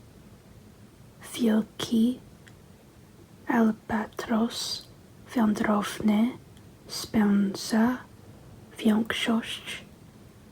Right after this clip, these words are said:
życia na morzu. Ten ogromny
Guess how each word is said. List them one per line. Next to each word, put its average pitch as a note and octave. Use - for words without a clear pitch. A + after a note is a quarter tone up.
życia G#3+
na A3
morzu. G3+
Ten A3+
ogromny G#3